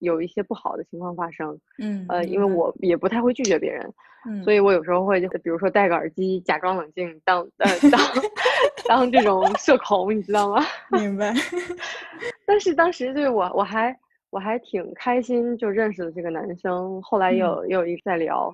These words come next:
Speaker 1: 呃，
Speaker 2: 嗯。
Speaker 1: 有，有这么一个记忆点，我是觉得还挺特别的。就淡水那个，那个地方给我留下的印象，在整个台湾之行里面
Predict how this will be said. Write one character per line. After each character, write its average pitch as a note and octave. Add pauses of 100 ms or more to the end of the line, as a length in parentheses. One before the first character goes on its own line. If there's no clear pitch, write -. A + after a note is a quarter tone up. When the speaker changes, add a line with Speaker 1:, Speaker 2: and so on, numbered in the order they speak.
(120)
Speaker 1:
呃， F3
Speaker 2:
嗯。 E3+
Speaker 1:
有， E3
有 F3
这 A3+
么 G#3+
一 F#3+
个 F#3
记 F#3
忆 E3+
点， E3 (140)
我 F3
是 F#3
觉 F3
得 F3+
还 E3
挺 E3
特 E3+
别 -
的。 -
就 F#3+
淡 G3+
水 E3+
那 F3
个， F3
那 F#3+
个 F3+
地 F#3
方 D#3+
给 F3
我 D#3
留 F3+
下 F3+
的 E3
印 E3
象， E3
在 F3
整 E3+
个 F3
台 E3+
湾 F#3+
之 G3+
行 E3+
里 F3
面 -